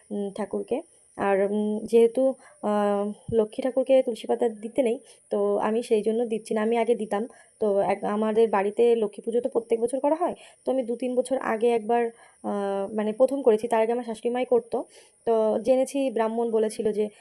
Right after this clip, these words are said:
আহ, তুলসী পাতা লক্ষ্মী পুজোয় লাগে বলতে শুধু পুষ্পপত্রেই লাগে, তাছাড়া এমনি, উম, লক্ষ্মী ঠাকুরকে অর্পণ করতে নেই তুলসী পাতা।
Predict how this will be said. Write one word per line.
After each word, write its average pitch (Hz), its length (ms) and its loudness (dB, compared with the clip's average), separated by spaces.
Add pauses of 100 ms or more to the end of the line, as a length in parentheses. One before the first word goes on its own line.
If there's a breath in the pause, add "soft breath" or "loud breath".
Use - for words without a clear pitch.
(180 loud breath)
আহ, 208 100 -6
তুলসী 208 320 -4
পাতা 202 280 -2
লক্ষ্মী 220 460 -4
পুজোয় 226 420 -2 (300 loud breath)
লাগে 247 300 4
বলতে 262 220 2
শুধু 285 180 -6
পুষ্পপত্রেই 240 1000 -2
লাগে, 233 320 0 (300 soft breath)
তাছাড়া 226 300 0
এমনি, 226 400 0 (380 soft breath)
উম, 190 520 -8 (400)
লক্ষ্মী 220 260 -4
ঠাকুরকে 233 300 -4
অর্পণ 196 280 0
করতে - 260 -8
নেই 185 140 -6
তুলসী - 280 -14
পাতা। - 220 -16